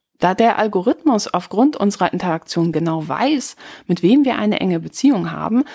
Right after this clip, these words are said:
wird uns kurzerhand dieselbe Werbung geschaltet. Zack, haben wir eine ganz einfache Erklärung für dieses Phänomen. Dass sich das Gerücht trotzdem so hartnäckig hält,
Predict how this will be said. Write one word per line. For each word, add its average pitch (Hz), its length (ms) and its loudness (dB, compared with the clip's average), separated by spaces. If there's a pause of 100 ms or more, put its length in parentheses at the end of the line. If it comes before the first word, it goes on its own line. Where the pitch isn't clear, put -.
(180)
wird 277 180 0
uns 277 260 0
kurzerhand 170 680 0
dieselbe 160 500 2
Werbung 156 360 -2
geschaltet. - 640 -6 (280)
Zack, - 400 -2
haben 165 180 0
wir 160 120 -4
eine 147 200 -2
ganz 190 360 0
einfache 156 440 0
Erklärung 180 420 2
für 175 160 -4
dieses 160 260 -2
Phänomen. 175 560 0 (800)
Dass 190 200 2
sich 254 140 2
das 254 200 0
Gerücht 196 420 2
trotzdem - 500 0
so 175 200 0
hartnäckig 202 720 -2
hält, 190 340 2